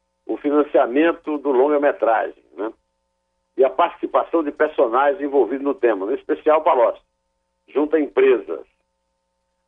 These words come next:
O filme conta, o filme é muito ruim, aliás, o, o, o, o Fábio Barreto, que é o diretor, depois sofreu um acidente vascular, né?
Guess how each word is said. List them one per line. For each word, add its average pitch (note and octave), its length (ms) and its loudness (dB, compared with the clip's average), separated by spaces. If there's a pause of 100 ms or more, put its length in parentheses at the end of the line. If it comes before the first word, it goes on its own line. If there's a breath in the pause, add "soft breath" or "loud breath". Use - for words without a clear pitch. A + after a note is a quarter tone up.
O - 120 0
filme C3+ 500 0 (120)
conta, F#3 720 0 (540)
o F3 80 -4
filme B3+ 220 -6
é G3+ 40 2
muito G#3 360 0
ruim, C3 500 0
aliás, F3 300 0 (460)
o, - 60 -10
o, A2 1000 -4
o, F#2+ 40 -6
o - 20 -6 (100)
Fábio C3 280 0
Barreto, F#2 400 -2
que - 60 -2
é F2+ 40 0
o F2 40 -2
diretor, G#2+ 460 0
depois G2 320 -2
sofreu F#2+ 580 -2 (160)
um - 60 -20
acidente G#2 640 -4 (100)
vascular, - 680 -4
né? - 100 -6